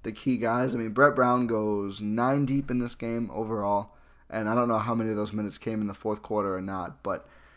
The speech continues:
I mean, not a deep bench there. Three of the Sixers' four bench players combined to make three field goals. The other was Furkan Korkmaz.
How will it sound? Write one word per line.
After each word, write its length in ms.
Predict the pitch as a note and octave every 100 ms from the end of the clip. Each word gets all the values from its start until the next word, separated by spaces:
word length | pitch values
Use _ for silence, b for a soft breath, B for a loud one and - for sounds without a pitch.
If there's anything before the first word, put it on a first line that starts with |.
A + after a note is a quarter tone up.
| b
I 100 | G2+
mean, 240 | G#2+ G#2 F#2+ - -
not 260 | A#2+ B2 B2
a 80 |
deep 260 | A2+ A#2 G#2+
bench 280 | G#2+ G#2+ -
there. 280 | A2 A2 G#2
Three 360 | - A2+ A#2+
of 140 | A#2 G#2
the 80 | G#2+
Sixers' 400 | A#2+ A#2 G#2 -
four 300 | - A#2 G#2+
bench 340 | A2 A2+ -
players 300 | A2+ G2+ F#2+
combined 420 | - G#2+ G#2+ A2
to 60 | G2+
make 180 | G2 -
three 220 | A#2+ A2+
field 260 | - A#2 A2+
goals. 240 | G#2 G2+
The 120 | A2+ A2
other 140 | A2
was 180 | G2+ - -
Furkan 380 | - A2+ A2 G#2
Korkmaz. 560 | - E3 - F2+ -